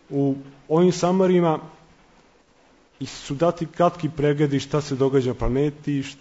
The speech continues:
koji su faktori promene klime i tako dalje. Šta se kaže u jednom od tih poslednjih samarija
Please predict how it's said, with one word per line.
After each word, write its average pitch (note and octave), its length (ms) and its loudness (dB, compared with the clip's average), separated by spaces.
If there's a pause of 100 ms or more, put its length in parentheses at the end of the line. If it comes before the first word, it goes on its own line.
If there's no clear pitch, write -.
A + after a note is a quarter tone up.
(140)
koji C#3+ 180 2
su C3+ 160 -4
faktori C3 480 -6
promene A#2+ 360 -4
klime B2+ 320 -4
i - 20 -4
tako A2 280 -10
dalje. G#2+ 160 -16 (1700)
Šta A#3 220 -2
se G3 120 -2
kaže F3+ 280 2
u D#3 200 0
jednom D#3+ 240 2
od D#3 100 -2
tih C#3 220 -6
poslednjih B2+ 680 -4
samarija A2 580 -8